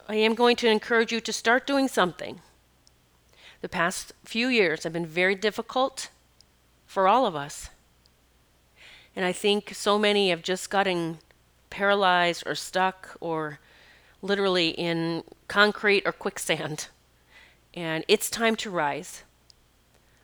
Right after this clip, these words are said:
I'm doing things differently. I've eliminated so much from my life.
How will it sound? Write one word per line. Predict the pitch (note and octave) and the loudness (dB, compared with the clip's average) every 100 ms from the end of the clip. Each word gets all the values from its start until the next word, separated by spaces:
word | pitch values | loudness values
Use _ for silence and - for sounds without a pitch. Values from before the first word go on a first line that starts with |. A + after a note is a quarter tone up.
| - | 2
I'm | G#3 A#3+ | 4 4
doing | C4 B3+ B3 | 2 2 2
things | A3+ A3 F3+ | 0 -2 -2
differently. | E3 - - - E3+ F3 _ _ _ _ - - | -6 -4 -8 -4 -6 -8 _ _ _ _ -20 -4
I've | - G3 | 0 2
eliminated | F#3+ G3+ G#3+ G#3 G3 F#3+ | 4 4 4 4 2 0
so | - G3+ | 2 2
much | G#3+ - | 2 -2
from | G3 | -2
my | F3 | 0
life. | E3 E3 F#3+ A3+ - | 4 4 2 -2 -12